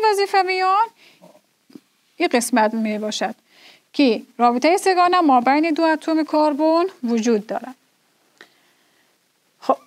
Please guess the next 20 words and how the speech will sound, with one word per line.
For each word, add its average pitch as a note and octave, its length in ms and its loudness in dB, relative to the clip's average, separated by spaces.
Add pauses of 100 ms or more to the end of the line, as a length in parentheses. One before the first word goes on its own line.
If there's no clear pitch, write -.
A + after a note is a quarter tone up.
گروپ A4 280 4 (200)
وظیفه‌ای F#4 560 2
دیگه E4+ 300 2
که F#4+ 140 -2
ما F4+ 180 4
و E4+ 60 0
شما D#4+ 280 0
باید C#4+ 420 2
یاد D#4 280 2
بگیریم F#4 400 2 (100)
مربوط C4+ 560 4
به F#4 240 4 (480)
الدیهاید A#3 760 2
هاست B3 460 0 (680)
که B3 100 -8
ساختار C4 440 2
آن G4 100 0
این D#4+ 100 0
قسمی A3+ 340 -2
است. - 200 -6